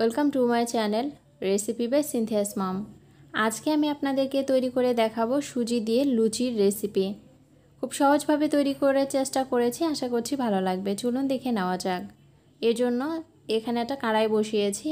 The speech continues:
এবার এর মধ্যে দেড় কাপ পানি দিয়ে নিচ্ছি। স্বাদ মতো কিছুটা লবণ দিয়ে নিলাম, দুই টেবিল চামচের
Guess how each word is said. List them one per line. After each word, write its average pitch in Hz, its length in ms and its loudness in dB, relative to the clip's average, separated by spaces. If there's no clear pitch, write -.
এবার 254 240 -2
এর 233 160 0
মধ্যে 226 200 -2
দেড় 220 200 2
কাপ 269 140 -2
পানি 196 260 0
দিয়ে 190 180 0
নিচ্ছি। 185 300 -8
স্বাদ 233 240 0
মতো 254 220 -2
কিছুটা 269 280 -4
লবণ 233 340 2
দিয়ে 262 200 2
নিলাম, 277 200 -2
দুই 254 220 0
টেবিল 269 300 0
চামচের 247 480 0